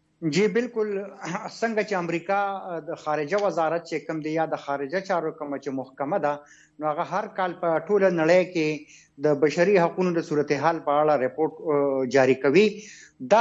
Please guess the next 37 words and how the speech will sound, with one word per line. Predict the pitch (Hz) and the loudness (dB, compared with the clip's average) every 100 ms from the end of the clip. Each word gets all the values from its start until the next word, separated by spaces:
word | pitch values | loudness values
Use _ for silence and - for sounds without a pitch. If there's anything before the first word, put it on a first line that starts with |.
| 214 | 6
ځل | 214 | 4
هم | 202 180 233 202 | 4 2 0 -2
چې | - 190 | -4 0
کوم | 175 | 2
د | 165 175 | 2 2
کال، | 190 196 190 190 196 - - | 4 4 2 -2 -6 -6 4
تیر | 208 202 | 4 4
کال | 180 175 165 | 2 2 0
دی، | 160 135 | -2 2
دوه | 170 | 4
زره | 165 156 | 4 4
یوویشتم، | 139 139 135 - 185 165 | 2 2 0 0 0 4
د | |
هغې | 147 147 180 180 | 4 2 0 0
په | 160 | 2
اړه | 165 165 | 4 4
رپورټ | 147 - 170 139 | 0 -2 -2 2
جاري | 143 135 135 | 4 4 2
کړی | 202 175 | 2 4
دی. | 151 147 - - _ - | 2 0 -8 -20 _ 0
په | |
هغې | 156 170 208 | 2 2 0
کې | 196 185 | 2 2
د | 180 | 2
نړۍ | 180 196 190 | 4 4 4
د | 180 | 2
نورو | 196 190 156 | 2 2 2
هیوادونو | 156 156 151 170 175 | 4 4 4 0 0
ترڅنګ | 175 156 156 175 175 160 | 0 0 2 0 -2 0
په، | 160 156 139 | 4 4 4
د | 135 | 0
پاکستان | 143 135 - 139 165 170 147 | 2 0 0 -2 0 2 2
دننه | 175 180 151 | 2 2 0
هم | 214 175 - - - _ 135 | 0 -2 -8 -20 -20 _ 0
د | 143 | 2
بشري | 160 156 170 202 170 | 2 4 4 4 4
حقوقو، | 180 185 175 | 0 0 2